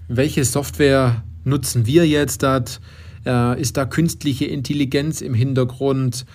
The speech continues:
Und, äh, gibt's da irgendein geheimes Tool? Gibt es da bestimmte Klicks im C A D und in der Software, die,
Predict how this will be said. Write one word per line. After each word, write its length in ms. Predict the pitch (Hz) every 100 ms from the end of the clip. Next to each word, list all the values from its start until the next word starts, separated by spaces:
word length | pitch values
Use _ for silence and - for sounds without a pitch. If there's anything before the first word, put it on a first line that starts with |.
| - - -
Und, 560 | - 123 127 123 120 -
äh, 260 | 131 123 120
gibt's 220 | 117 123
da 120 | 139
irgendein 440 | 151 151 151 131 123
geheimes 500 | 127 120 151 143 -
Tool? 520 | - 160 156 143 120 - -
Gibt 180 | - 135
es 140 | 131 110
da 440 | 127 123 120 113 - - - - _ -
bestimmte 920 | 120 123 - 156 156 151 135 131 123 127
Klicks 340 | 147 175 -
im 200 | - 135
C 240 | 113 143 131
A 80 |
D 240 | 127 135 147
und 140 | 135
in 100 | 123
der 120 | 120
Software, 480 | 120 139 127 - 131
die, 440 | 113 127 127 120